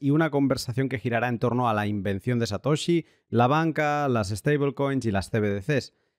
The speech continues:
Te va a gustar, pero antes un brevísimo momento, porque hoy esto está ardiendo, para dos de mis sponsors que han hecho que esta entrevista fuera posible.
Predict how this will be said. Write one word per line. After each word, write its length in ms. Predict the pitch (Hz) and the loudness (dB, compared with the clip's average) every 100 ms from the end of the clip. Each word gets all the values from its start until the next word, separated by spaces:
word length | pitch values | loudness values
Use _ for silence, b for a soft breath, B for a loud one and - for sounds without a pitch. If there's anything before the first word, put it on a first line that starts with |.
| _ _ | _ _
Te 140 | 135 120 | 4 6
va 160 | 135 | 6
a 40 | 147 | 4
gustar, 380 | 123 - 156 113 | 2 2 0 0
pero 280 | 117 120 - | 0 0 0
antes 340 | 170 139 110 | 2 4 4
un 80 | 139 | 2
brevísimo 460 | 139 143 151 139 | 2 0 2 4
momento, 640 | 120 117 131 170 - 123 180 | 4 4 4 4 2 0 -2
porque 200 | - - | -8 -6
hoy 160 | 92 95 | -2 -2
esto 400 | - 98 95 85 | -4 -6 -6 -4
está 160 | - | -4
ardiendo, 460 | 101 113 101 104 139 b b - | -2 0 -2 -4 -10 b b 0
para 200 | 131 135 | 2 4
dos 180 | 156 139 | 4 4
de 80 | |
mis 180 | 127 104 | 4 2
sponsors 680 | 98 - 165 - 90 - - | 0 0 2 0 -4 -6 -6
que 140 | 131 131 | 0 2
han 100 | 147 | 2
hecho 320 | 147 101 87 | 0 -2 -4
que 100 | 104 | -4
esta 180 | - 120 | -2 -2
entrevista 520 | 104 123 147 - 85 | 2 2 2 0 -4
fuera 260 | 104 90 | -2 -4
posible. 300 | - - - | -6 -14 -18